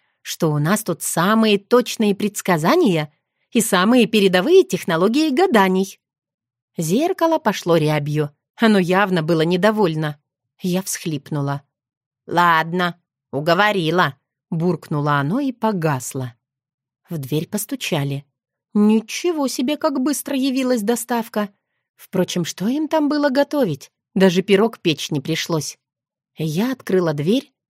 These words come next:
но на пороге увидела вовсе не курьера. Там стоял высокий лорд Лориан Миствейл. И был он невесел. «Что,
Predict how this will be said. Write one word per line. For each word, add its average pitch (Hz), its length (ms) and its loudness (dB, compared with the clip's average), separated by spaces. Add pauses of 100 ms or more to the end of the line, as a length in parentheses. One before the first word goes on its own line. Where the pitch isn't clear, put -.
(280)
но 165 240 0
на 160 160 -2
пороге 170 540 0
увидела 185 440 0
вовсе 175 320 -2
не 208 140 0
курьера. 175 640 -4 (500)
Там 359 300 -2
стоял 285 500 0
высокий 196 540 0
лорд 160 520 -4
Лориан 175 800 0
Миствейл. 139 720 -4 (720)
И 160 220 -2
был 254 380 2
он 330 260 0 (200)
невесел. 165 800 2 (720)
«Что, 254 720 0